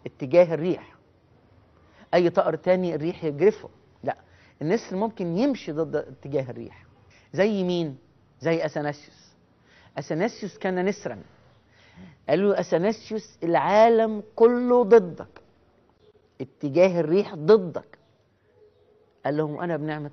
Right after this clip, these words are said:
ربنا ضد العالم." الإنسان الروحي نسر.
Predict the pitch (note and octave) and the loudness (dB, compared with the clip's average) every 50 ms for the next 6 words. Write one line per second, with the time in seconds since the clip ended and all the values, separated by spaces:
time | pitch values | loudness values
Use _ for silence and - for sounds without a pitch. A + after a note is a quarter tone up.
0 | - C#3 C3+ C3 B2+ C#3 C3+ C3+ C3 C3+ _ _ _ - C#3+ C3 A#2 B2+ B2 B2 | -12 -14 -14 -10 -10 -10 -10 -10 -12 -14 _ _ _ -14 -14 -12 -12 -12 -16 -14
1 | C3 E3 F3 D#3+ - _ _ _ _ _ _ _ _ _ _ _ _ _ _ _ | -14 -16 -16 -18 -20 _ _ _ _ _ _ _ _ _ _ _ _ _ _ _
2 | _ _ - - - - C3+ C#3 C3+ C3+ - G3 F#3+ E3+ D3+ C#3 D#3 E3 D#3+ - | _ _ -20 -20 -12 -6 -6 -6 -6 -4 -4 -4 -4 -4 -4 -2 -2 -2 -4 -4
3 | - D3+ C3 C3 B2+ - - - - - - | -6 -10 -8 -8 -10 -12 -14 -20 -20 -20 -20